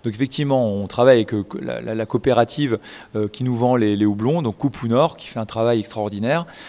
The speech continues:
euh, avec des nouvelles générations aussi qui arrivent aussi, euh, dans les, euh, dans les planteurs. Euh, donc ça, c'est super. On voit apparaître, euh, des petits jeunes qui, euh, qui veulent planter du houblon, et ça, c'est, c'est extraordinaire. Et, euh, bah, pour l'orge, effectivement, euh,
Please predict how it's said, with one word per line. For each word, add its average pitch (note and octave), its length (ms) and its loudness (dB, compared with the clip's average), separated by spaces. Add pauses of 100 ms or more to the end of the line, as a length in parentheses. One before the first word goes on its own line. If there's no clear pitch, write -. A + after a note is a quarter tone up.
(220)
euh, G#2+ 220 0
avec G#2 140 0
des A#2+ 140 0
nouvelles B2 220 4
générations C3+ 520 4
aussi D#3 220 -4
qui - 120 -4
arrivent A#2 260 -2
aussi, C3 380 -2
euh, A#2 120 2
dans A2 140 0
les, A2 140 2
euh, G#2 200 2
dans G#2+ 120 -2
les A2 100 0
planteurs. D3 440 0 (400)
Euh, G2+ 300 6
donc A2+ 180 -2
ça, C3 120 0
c'est A#2 120 -4
super. D3 360 0
On C3+ 40 -2
voit A2+ 180 4
apparaître, A#2 440 -2
euh, G2+ 180 0
des B2+ 100 0
petits - 180 -10
jeunes B2+ 240 0
qui, A#2+ 200 0
euh, G#2 100 4
qui - 120 -8
veulent B2 140 4
planter A#2 260 -4
du G#2+ 120 -6
houblon, A#2 280 -2
et G#2 40 -4
ça, B2+ 140 -4
c'est, A2 320 -6
c'est A#2+ 140 -6
extraordinaire. B2 640 -2 (520)
Et, D3+ 280 8
euh, A#2+ 280 8
bah, A2+ 140 8
pour A2 240 2
l'orge, B2 300 8
effectivement, B2 640 2
euh, G#2+ 160 6